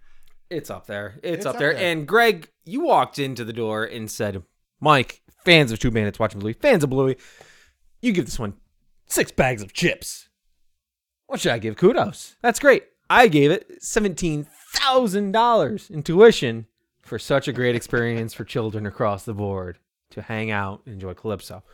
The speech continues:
Speaker 2: But then
Speaker 1: Where
Speaker 2: what was your, what then was your
Speaker 1: Moi?
Speaker 2: ranking today?
Speaker 1: I put this one at number two.
Speaker 2: This is
Speaker 1: After
Speaker 2: your
Speaker 1: rewatching it again and getting all the vibes, everything behind it. Yes. Greg, where are you at, dog?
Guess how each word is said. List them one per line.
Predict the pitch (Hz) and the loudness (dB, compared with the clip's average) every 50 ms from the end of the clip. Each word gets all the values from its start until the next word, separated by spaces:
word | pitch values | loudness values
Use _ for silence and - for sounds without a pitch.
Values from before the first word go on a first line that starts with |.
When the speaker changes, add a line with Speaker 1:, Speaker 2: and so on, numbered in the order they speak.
| - _ | -14 _
Speaker 2:
But | 139 139 | -6 -2
then | 165 165 | 2 4
Speaker 1:
Where | 202 226 | 4 4
Speaker 2:
what | |
was | 214 - | 4 4
your, | 214 202 202 196 185 | 0 -2 -2 -2 -4
what | 175 180 185 180 190 | -6 -6 -6 -6 -4
then | 180 185 180 180 | -4 -4 -6 -6
was | 180 170 | -8 -8
your | 180 170 170 175 - | -8 -8 -8 -8 -8
Speaker 1:
Moi? | 104 113 - | -6 -4 -2
Speaker 2:
ranking | - 107 107 107 107 110 135 - 679 784 - | 0 2 2 4 4 6 6 4 4 2 0
today? | - 127 - 233 - - 92 90 82 - _ | -2 -4 -6 -6 -6 -8 -10 -10 -12 -6 _
Speaker 1:
I | 113 147 214 226 | 4 6 6 6
put | - 262 247 131 117 | 4 2 0 0 0
this | 120 147 156 151 - - | 0 0 0 0 -4 -6
one | 156 147 147 143 147 156 160 - _ _ _ | -4 -2 -2 -2 -4 -4 -8 -12 _ _ _
at | 107 101 98 98 101 - - - - _ _ _ _ _ | -4 -4 -4 -4 -6 -10 -16 -20 -20 _ _ _ _ _
number | 117 110 95 95 98 101 95 92 - _ _ | -14 -14 -14 -12 -12 -14 -14 -16 -18 _ _
two. | - - 107 87 - _ _ - - _ _ | -14 -12 -12 -12 -14 _ _ -20 -20 _ _
Speaker 2:
This | _ _ - | _ _ -6
is | 123 | -4
Speaker 1:
After | 127 123 104 151 | -4 -4 -2 -2
Speaker 2:
your | 135 131 | -4 -2
Speaker 1:
rewatching | 123 135 156 170 170 160 156 151 - 160 151 | -2 0 2 4 6 6 6 4 2 -2 -6
it | 147 | -8
again | 143 131 139 139 139 139 139 139 143 | -6 -4 -4 -4 -4 -4 -6 -8 -8
and | 135 113 110 113 110 110 107 113 | -10 -10 -10 -10 -10 -10 -10 -8
getting | 120 127 123 123 | -6 -6 -8 -8
all | 110 127 135 143 147 | -6 -2 -2 -2 0
the | 135 135 | -2 -2
vibes, | 120 127 123 123 127 127 123 117 110 | -2 0 0 0 0 0 -2 -2 -6
everything | 135 127 131 123 135 120 | -8 -8 -8 -8 -8 -8
behind | 117 117 120 117 117 117 117 117 | -8 -8 -6 -6 -6 -6 -6 -6
it. | 113 113 113 - _ _ _ _ _ _ _ _ _ _ _ _ - - - - - | -6 -6 -8 -10 _ _ _ _ _ _ _ _ _ _ _ _ -20 -20 -20 -20 -18
Yes. | - - 78 - - - - _ | -18 -18 -18 -20 -20 -20 -20 _
Greg, | - 156 139 143 143 | -2 0 2 2 2
where | 135 151 156 | 2 2 4
are | 175 170 | 4 4
you | 147 127 117 107 | 4 2 2 0
at, | 101 98 98 | 0 -2 -2
dog? | 110 107 104 104 101 101 98 | -4 -4 -4 -4 -4 -6 -10